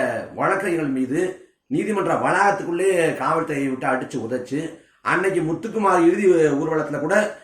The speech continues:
எந்தவித எழுச்சி வந்துடக்கூடாதுன்னு முத்துக்குமார் இறுதி ஊர்வலத்தை அவசர அவசரமா கொண்ட பண்ணிவிட்டு, அதுல வந்து அன்னைக்கு முத்துக்குமார் இறப்புக்கு பிறகு மாணவர்கள், இளைஞர்கள்லாம் போராடக்கூடாதுன்னு சொல்லிட்டு, பள்ளி கல்லூரிக்கு விடுமுறை விட்டு, விடுதியை கூட இழுத்து மூடி, அன்னைக்கு முத்துக்குமார் தொடங்கி, அஹ்,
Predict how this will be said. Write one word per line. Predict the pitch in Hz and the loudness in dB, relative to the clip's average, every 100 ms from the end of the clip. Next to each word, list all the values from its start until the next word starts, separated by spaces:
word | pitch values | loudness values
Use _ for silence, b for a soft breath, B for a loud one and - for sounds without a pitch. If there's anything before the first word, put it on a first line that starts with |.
| B - | B -2
எந்தவித | 160 196 185 165 147 131 | 0 2 2 4 4 2
எழுச்சி | 127 180 196 185 | 2 0 -2 -2
வந்துடக்கூடாதுன்னு | 156 151 139 127 135 170 | -2 -2 -2 -2 -2 -2
முத்துக்குமார் | 147 180 180 160 | -4 -4 -2 0
இறுதி | 151 165 | 0 0
ஊர்வலத்தை | 156 147 | -2 -2
அவசர | 120 123 139 160 | -2 -4 -2 -2
அவசரமா | 156 160 170 | -2 -2 -2
கொண்ட | 151 139 127 113 101 - | -2 -2 -2 -2 -4 -4
பண்ணிவிட்டு, | 127 127 - 151 180 - B B | -4 -4 -2 -4 -4 -6 B B
அதுல | - 165 208 208 | -2 0 2 2
வந்து | 180 180 220 196 175 156 139 127 120 117 107 B B - | 2 0 4 6 6 6 4 2 2 -2 -6 B B -4
அன்னைக்கு | 147 196 196 170 147 | 0 0 2 2 2
முத்துக்குமார் | 156 208 208 180 | 0 -2 0 2
இறப்புக்கு | 165 190 190 170 | 4 2 0 0
பிறகு | 156 180 | 0 0
மாணவர்கள், | 160 151 160 185 170 | 2 2 2 2 0
இளைஞர்கள்லாம் | 156 156 160 156 | -2 -2 -2 0
போராடக்கூடாதுன்னு | 156 170 147 135 131 | 2 2 0 -2 -6
சொல்லிட்டு, | 107 113 165 - - _ - | -8 -6 -4 -6 -14 _ -2
பள்ளி | 156 220 220 | 0 2 0
கல்லூரிக்கு | 185 165 156 | 0 0 0
விடுமுறை | 143 180 170 | -2 0 0
விட்டு, | 135 180 185 | 0 0 2
விடுதியை | 165 196 175 | 2 0 0
கூட | 175 | 0
இழுத்து | 156 165 147 | 0 -2 -2
மூடி, | 127 156 127 175 196 - _ - | 0 0 2 -2 -4 -10 _ -6
அன்னைக்கு | 165 202 175 180 170 147 135 | -2 0 2 2 4 2 2
முத்துக்குமார் | 156 185 190 175 165 | -2 -2 0 0 0
தொடங்கி, | 143 175 202 190 | -2 -4 2 4
அஹ், | 160 143 131 | 4 4 2